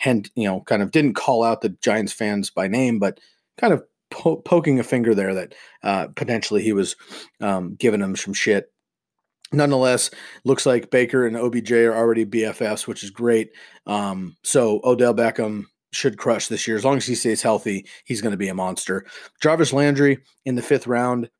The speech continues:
no thank you. Um, he's a great N F L receiver.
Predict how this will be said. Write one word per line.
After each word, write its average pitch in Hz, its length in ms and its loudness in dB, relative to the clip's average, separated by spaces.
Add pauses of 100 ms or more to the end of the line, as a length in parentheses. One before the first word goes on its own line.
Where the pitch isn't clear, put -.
(120)
no 117 160 0
thank 101 300 -2
you. 80 140 -8 (360)
Um, 113 460 -2
he's 143 180 2
a 127 60 2
great 120 340 2 (480)
N 139 100 4
F 139 160 2
L 131 200 4
receiver. 131 580 2